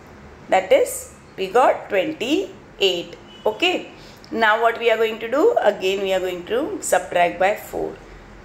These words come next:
Eight minus four will be four and two. We got our answer twenty-four. Again twenty-four minus four.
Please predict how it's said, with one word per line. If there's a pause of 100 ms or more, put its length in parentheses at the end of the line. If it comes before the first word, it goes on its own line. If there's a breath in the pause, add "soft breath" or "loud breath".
(100)
Eight
minus
four
will
be
four
and (140)
two. (420 loud breath)
We
got
our
answer
twenty-four. (520 loud breath)
Again
twenty-four (400)
minus (300)
four.